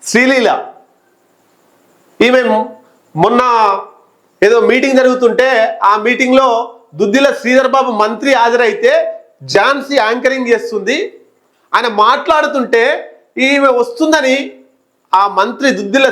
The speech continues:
శ్రీధర్ బాబు స్పీచ్ను ఆపిర్రు. అంత పెద్ద గొప్ప నటి అనుకుంటురా? ఏం కాదు. ఈమె యాడ్స్లో నటిస్తుంది, శ్రీ చైతన్య యాడ్స్లో నటిస్తుంది ఈమె. అంటే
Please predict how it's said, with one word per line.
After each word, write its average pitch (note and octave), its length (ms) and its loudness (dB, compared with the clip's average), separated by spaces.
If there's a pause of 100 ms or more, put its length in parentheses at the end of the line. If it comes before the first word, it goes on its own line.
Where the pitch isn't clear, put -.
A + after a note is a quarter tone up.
శ్రీధర్ B3 380 0
బాబు B3+ 200 2 (460)
స్పీచ్ను C#4 500 0 (140)
ఆపిర్రు. B3 380 0 (840)
అంత A#3+ 220 -4 (100)
పెద్ద G#3+ 180 0 (100)
గొప్ప G#3+ 280 0
నటి G#3+ 220 -2
అనుకుంటురా? G#3 460 0 (520)
ఏం G3+ 140 2 (100)
కాదు. D#3 160 0 (420)
ఈమె C#4+ 200 2 (120)
యాడ్స్లో B3+ 320 2 (100)
నటిస్తుంది, A3+ 520 -4 (500)
శ్రీ A#3 120 -2 (120)
చైతన్య A#3 400 2
యాడ్స్లో G#3+ 340 -2
నటిస్తుంది G3 480 -4
ఈమె. C3 140 -2 (580)
అంటే C4 220 0